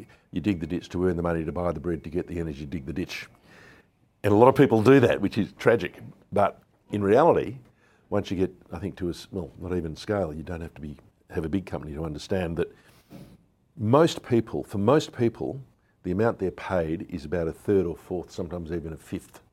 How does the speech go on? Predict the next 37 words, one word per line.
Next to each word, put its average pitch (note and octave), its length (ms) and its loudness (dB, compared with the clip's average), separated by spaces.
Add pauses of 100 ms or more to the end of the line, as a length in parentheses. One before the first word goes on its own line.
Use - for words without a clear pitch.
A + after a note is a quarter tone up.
(380)
level E2 300 -2
of D2+ 320 -10
priority. D#2+ 420 -4 (840)
It's, - 220 -12 (100)
are G#2+ 140 0
they G2+ 120 0
happy F2+ 280 -6
coming E2 260 -6
to E2 80 -4
work? D#2+ 240 -6
Are - 20 -10
they E2+ 220 -6
enjoying F#2 400 0
themselves? D2+ 440 -10
Are F2 40 -8
they D#2+ 160 -6
challenged? F2+ 560 0
Are - 20 -16
they D#2 160 -6
satisfied? - 640 -4 (560)
Are - 20 -16
they E2 140 -6
achieving? F2+ 500 -4 (300)
You F2 80 -8
know, F2 60 -4
there's E2+ 240 -2
a D2+ 100 -8 (180)
way F#2+ 320 -2
more, E2+ 240 -4 (300)
for - 100 -6
most A#2+ 280 4
human F2+ 240 -4
beings, E2+ 500 -6
that, - 260 -8
that's - 200 -10
a E2 40 -8
truism. D2+ 420 -8